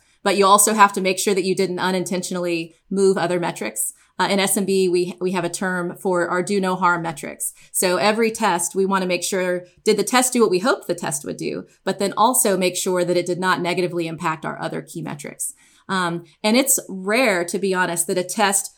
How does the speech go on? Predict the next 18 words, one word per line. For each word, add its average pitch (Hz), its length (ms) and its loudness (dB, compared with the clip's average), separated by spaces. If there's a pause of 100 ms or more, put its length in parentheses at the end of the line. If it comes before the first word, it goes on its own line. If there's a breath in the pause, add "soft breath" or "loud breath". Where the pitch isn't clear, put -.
moves 220 360 4
one 220 280 4
and 226 100 6
only 233 300 6
one 202 180 4
thing 208 240 2
and 196 100 2
everything 196 380 2
else 190 140 0
stayed 180 180 0
exactly 170 380 -2
the 151 80 -2
same. 220 240 2
So 208 220 2
in 202 80 2
almost 233 300 4
every 220 220 2
case, 190 420 -2